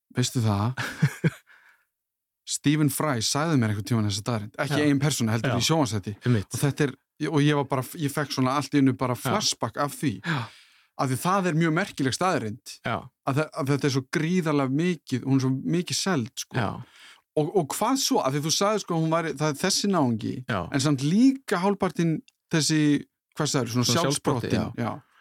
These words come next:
Speaker 2: Já, málið er að, hérna, eins og ég segi, það var svo mikið gróska í einhverjum svona æskulýðsfélögum og, og svoleiðis á þessum tíma og
Speaker 1: Mm.
Speaker 2: það voru svipaðar hugmyndir uppi mjög víða, sko. Það voru til dæmis, mér finnst,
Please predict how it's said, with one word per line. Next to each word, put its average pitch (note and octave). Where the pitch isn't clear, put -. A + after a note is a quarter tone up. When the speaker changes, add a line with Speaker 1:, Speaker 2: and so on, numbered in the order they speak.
Speaker 2:
Já, A2
málið B2+
er B2
að, A#2
hérna, A2+
eins A#2
og A#2
ég G#2+
segi, A2
það G#2+
var A2
svo A#2+
mikið A#2
gróska A#2+
í A2+
einhverjum A2
svona A2+
æskulýðsfélögum A2
og, -
og -
svoleiðis A2
á -
þessum A2
tíma F#2
og -
Speaker 1:
Mm. C3
Speaker 2:
það G2+
voru D#3
svipaðar D3
hugmyndir D#3
uppi -
mjög B2
víða, A#2
sko. -
Það F2+
voru B2+
til -
dæmis, A2
mér -
finnst, -